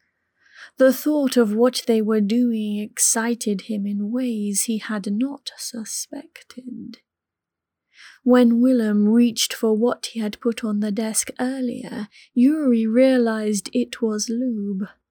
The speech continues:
Part of him wanted to laugh at Willem's complete preparedness, while the rest just tried to get ready for what was to come.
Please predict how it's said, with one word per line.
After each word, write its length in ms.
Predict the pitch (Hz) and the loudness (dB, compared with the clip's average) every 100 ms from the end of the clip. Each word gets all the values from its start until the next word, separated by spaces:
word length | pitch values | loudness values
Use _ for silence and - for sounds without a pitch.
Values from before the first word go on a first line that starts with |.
| _ _ _ _ _ _ - - - _ | _ _ _ _ _ _ -20 -20 -20 _
Part 340 | - 320 320 | -4 -2 2
of 180 | 254 220 | 2 2
him 200 | 226 220 | 2 4
wanted 420 | 226 226 226 240 - | 6 6 4 2 2
to 100 | 240 | 0
laugh 520 | 247 254 214 202 - | 0 2 2 0 -2
at 140 | 220 | -2
Willem's 540 | 240 247 233 220 220 - | 4 4 4 4 2 0
complete 640 | 240 233 - 294 262 - | 0 -2 -2 -6 -6 -10
preparedness, 1200 | - 226 - 285 254 214 208 220 220 214 - - _ _ _ _ _ _ _ - | -10 -12 -10 -8 -6 -6 -6 -6 -6 -10 -12 -14 _ _ _ _ _ _ _ -4
while 420 | 254 254 269 262 | 2 4 6 4
the 160 | 247 269 | 4 4
rest 540 | 302 285 - - 208 | 2 -2 -4 -4 -2
just 280 | 208 226 - | 0 0 -2
tried 400 | - 262 240 220 | -2 -2 0 0
to 100 | 220 | 0
get 260 | 214 214 220 | 0 -2 -2
ready 420 | 233 240 220 196 | -4 -4 -4 -6
for 340 | 196 208 202 | -6 -6 -6
what 400 | 196 233 240 - | -6 -8 -10 -6
was 280 | 220 214 - | -4 -4 -6
to 180 | - 214 | -6 -6
come. 800 | - 262 240 226 220 226 226 | -6 -6 -6 -6 -6 -6 -8